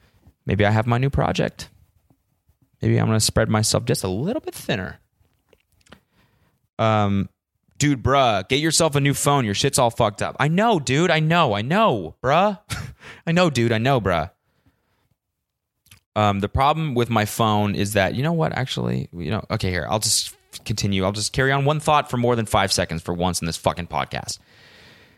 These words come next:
Um, the, uh, the lens is super busted on my phone. And so whenever I take a Snapchat or a Instagram or whatever, it's just, like, foggy. It just looks like I'm, it just looks like I'm, uh,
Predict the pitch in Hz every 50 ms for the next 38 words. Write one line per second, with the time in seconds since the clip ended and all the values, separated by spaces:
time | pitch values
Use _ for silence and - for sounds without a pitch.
0 | _ _ _ _ - 120 120 113 104 98 98 - _ _ _ _ _ _ - 131
1 | 120 123 123 120 117 117 113 113 107 104 101 101 113 113 113 120 123 127 123 110
2 | 104 - - - - 123 - 104 92 95 101 95 98 - - 95 95 92 90 90
3 | - - - 107 98 87 80 78 82 - - - 92 95 - - 104 98 95 92
4 | 78 95 104 104 101 107 101 98 - 107 101 - 92 85 - - - 101 95 92
5 | - 101 92 90 87 87 85 82 76 - - - 98 95 - - 87 85 87 85
6 | 85 82 82 85 85 82 82 80 87 85 82 82 - - - 92 - - - 90
7 | 82 - - - - - - - - 90 87 90 87 87 82 82 80 78 82 98
8 | - 90 92 92 - 101 92 90 90 90 - _ _ _ - - - - - -
9 | - - _ _ - - 113 - - 170 156 - 139 147 143 - - 135 113 113
10 | 107 101 98 98 92 - - _ _ _ _ _ _ - - 104 107 101 95 90
11 | 78 55